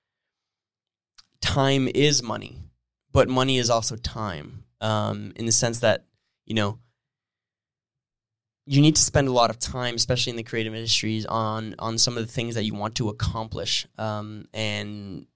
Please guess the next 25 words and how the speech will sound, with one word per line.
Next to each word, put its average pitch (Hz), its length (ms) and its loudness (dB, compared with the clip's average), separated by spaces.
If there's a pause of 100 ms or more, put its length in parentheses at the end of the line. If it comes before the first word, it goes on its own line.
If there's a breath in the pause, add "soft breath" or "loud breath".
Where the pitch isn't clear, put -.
in 110 180 -2
twenty 110 240 -2
twenty-three, 127 1300 0 (320)
it's 117 160 -2
a 123 60 0
reality 117 800 4 (180)
of 110 300 -2
that, 101 420 0
you, 107 160 -8
you 104 200 -2
know, 82 300 -8
artists 131 480 4
and 107 220 -10
people, 107 480 -6 (400 soft breath)
everybody, 156 560 6 (120)
everybody 175 380 4
needs 147 200 0
to 139 80 -6
pay 120 160 -2
their 113 140 0
rent. 104 300 -6 (720)
Now, 101 240 4
n-, - 180 -8 (200)
now, 101 300 2
um, - 180 -8